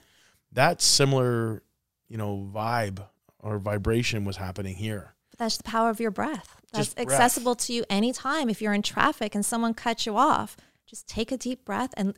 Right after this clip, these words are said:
Speaker 1: that feeling of release when you let it go through your mouth and make it
Speaker 2: Yes.
Speaker 1: audible. <laughs> Let
Speaker 2: Yes.
Speaker 1: it go.
Speaker 2: Let it go.
Speaker 1: And it's,
Speaker 2: Yeah.
Speaker 1: yeah, so it's always there. And like you mentioned, the Calm app, I mean, there's all these resources that are
Speaker 2: Mm-hmm.
Speaker 1: available to people. There's the Calm app, there's Headspace.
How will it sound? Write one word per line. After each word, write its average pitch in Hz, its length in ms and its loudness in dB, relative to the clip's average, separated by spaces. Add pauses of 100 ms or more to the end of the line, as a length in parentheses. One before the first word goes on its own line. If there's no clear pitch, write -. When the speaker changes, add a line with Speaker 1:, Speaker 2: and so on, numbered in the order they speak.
(100)
Speaker 1:
that 202 220 0
feeling 294 520 0
of 185 100 -2
release 214 380 0
when 202 100 0
you 185 100 0
let 185 160 2
it 190 60 0
go 185 140 0
through 190 160 -10
your 165 120 -8
mouth 165 360 -4
and 202 140 2
make 254 160 2
it - 100 4
Speaker 2:
Yes. - 80 -18
Speaker 1:
audible. 214 560 2
<laughs> - 960 8
Let 311 200 8
Speaker 2:
Yes. 320 140 4
Speaker 1:
it - 40 -2
go. 190 320 6
Speaker 2:
Let 117 100 -2
it 110 100 -2
go. 143 240 -2 (300)
Speaker 1:
And 214 180 2
it's, 202 420 -4
Speaker 2:
Yeah. 220 340 2
Speaker 1:
yeah, 170 40 -2
so 214 180 -2
it's 202 180 0
always 226 360 4
there. 226 340 10
And 233 180 8
like 233 160 4
you 240 60 4
mentioned, 233 400 4
the 208 100 6
Calm 233 380 6
app, 196 280 2
I 208 80 4
mean, 196 320 6
there's 214 240 6
all 214 180 8
these 254 240 0
resources 202 540 2
that 190 140 2
are 196 60 6
Speaker 2:
Mm-hmm. 196 140 6
Speaker 1:
available 262 340 6
to - 140 -4
people. 185 380 0
There's 180 220 0
the - 80 -10
Calm 247 360 2
app, 240 280 2
there's 185 200 -2
Headspace. 214 800 -2